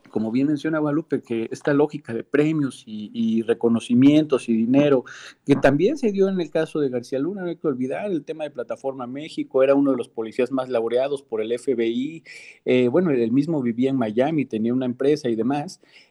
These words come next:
Em, sí es importante destacar que esto nos recuerda que Estados Unidos no es un actor unitario, ¿no? Que Estados Unidos es una red de intereses, es una red de actores,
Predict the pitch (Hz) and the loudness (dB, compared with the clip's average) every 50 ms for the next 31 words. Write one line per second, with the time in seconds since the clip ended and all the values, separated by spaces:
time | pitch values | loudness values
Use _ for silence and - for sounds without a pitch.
0 | _ _ _ 170 165 170 165 165 165 175 180 175 175 175 180 180 - - - - | _ _ _ 6 8 8 8 6 4 2 0 -2 -4 -4 -4 -6 -6 -10 -18 -20
1 | _ _ _ _ _ _ _ _ - - - - - 214 233 233 233 226 - 240 | _ _ _ _ _ _ _ _ -18 -16 -10 -4 0 2 4 4 2 2 0 -2
2 | 220 196 - 165 151 - 180 175 180 - 180 156 151 147 - - 127 120 - 139 | -2 -2 -2 -6 -4 -4 -4 -6 -4 -4 -4 -4 -4 -4 -4 -6 -6 -2 0 0
3 | 139 143 139 - - - 143 143 147 156 - - - - - 147 165 - - - | 0 0 -2 -8 -4 -2 0 0 0 -2 -4 -6 -10 -2 -2 -2 -2 -2 -4 -2
4 | - 185 170 156 135 135 131 - - 156 156 156 156 156 - 139 135 - - 160 | -2 0 0 0 0 -2 -4 0 4 4 4 6 4 2 -2 -4 -6 0 2 2
5 | 165 165 156 - 147 147 147 147 147 151 147 - 156 160 160 165 165 151 - - | 2 2 0 -2 -2 0 0 0 0 -2 -2 -2 -2 0 0 0 -2 -2 -2 -2
6 | 156 156 147 139 - _ - 147 147 143 - _ 135 135 123 113 - _ - 98 | -2 -2 -2 -4 -6 _ 4 4 4 4 0 _ -6 -6 -6 -8 -10 _ -12 -12
7 | 85 92 101 110 113 - - 87 202 - - - - - - - 117 135 135 135 | -12 -12 -16 -18 -20 -18 -18 -18 -18 -18 -18 -18 -18 -14 -10 -2 4 6 8 8
8 | 139 139 139 139 - 175 175 185 175 - - 165 170 170 170 165 - 156 147 - | 8 8 6 4 6 6 8 8 6 4 0 2 2 2 2 0 -2 -8 -4 0
9 | 165 156 156 139 135 - 123 135 156 165 175 185 190 185 165 165 156 147 139 - | 0 2 2 0 -2 -2 0 2 2 4 4 2 0 -2 -4 -4 -4 -4 -4 -2
10 | - 123 120 143 156 170 170 - 175 170 - 160 135 - 127 123 120 123 127 131 | -2 -2 0 0 -2 -2 -4 -6 -10 -12 -12 -16 -18 -16 -12 -8 -8 -8 -2 0
11 | 151 175 190 190 180 185 185 175 - _ - 185 175 175 175 180 180 180 - | 0 0 0 -2 -2 -2 -2 -2 -4 _ 0 0 2 2 0 -2 -4 -6 -10